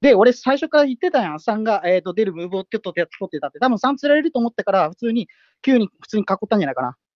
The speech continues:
うん。九だって白、え、二人からもらってたらさ、結構白一になっちゃうでしょ。で、俺が白出たらさ、九噛まれる可能性もあったけど、九黒だったからさ、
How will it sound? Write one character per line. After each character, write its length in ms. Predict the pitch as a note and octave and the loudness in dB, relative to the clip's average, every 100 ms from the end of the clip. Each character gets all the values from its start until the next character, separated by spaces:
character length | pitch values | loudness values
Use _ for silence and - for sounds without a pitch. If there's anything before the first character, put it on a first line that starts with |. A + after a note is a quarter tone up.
| _ - | _ -10
う 60 | D#3+ | -6
ん。 280 | C#3+ C#3 _ | -6 -8 _
九 180 | - D#4 | 4 6
だ 100 | C4+ | 6
っ 40 | |
て 140 | B3+ F3 | 4 2
白、 320 | B3+ B3 D#3+ | 4 2 2
え、 60 | E3 | -4
二 160 | - | 0
人 80 | B3 | 2
か 80 | A#3 | 2
ら 60 | D#3+ | 2
も 80 | |
ら 60 | E3 | -2
っ 20 | |
て 80 | F3+ | -2
た 120 | F3 | -4
ら 80 | C#3+ | -4
さ、 120 | C#3 | -6
結 200 | - D4 | -6 -6
構 160 | F3 F3+ | -4 -6
白 220 | - C#4+ | 0 0
一 120 | B3 | 0
に 60 | D#3 | -6
な 80 | F#3+ | -8
っ 20 | |
ち 60 | C#3 | -8
ゃ 40 | |
う 40 | |
で 40 | - | -10
し 80 | D3 | -2
ょ。 60 | A#3+ | 6
で、 80 | |
俺 180 | G#3+ C#4 | 8 8
が 80 | D4 | 4
白 220 | - F4 | 4 2
出 100 | C#4+ | 2
た 80 | D4+ | 0
ら 120 | G3 | 0
さ、 200 | E3 C3 _ _ - | -2 -10 _ _ -8
九 100 | B3 | -6
噛 120 | A#3 | -2
ま 100 | A3+ | 0
れ 100 | A#3 | 0
る 80 | A3+ | -2
可 100 | G#3 | -4
能 120 | F#3+ | -4
性 80 | G3 | -4
も 80 | G3 | -4
あ 20 | |
っ 40 | G3 | -4
た 80 | |
け 60 | F3 | -8
ど、 60 | E3+ | -4
九 160 | D4+ | -4
黒 220 | - C4+ | -2 0
だ 80 | A#3 | 0
っ 40 | - | -2
た 120 | D#3+ | -6
か 60 | |
ら 60 | C3 | -6
さ、 160 | C3 | -10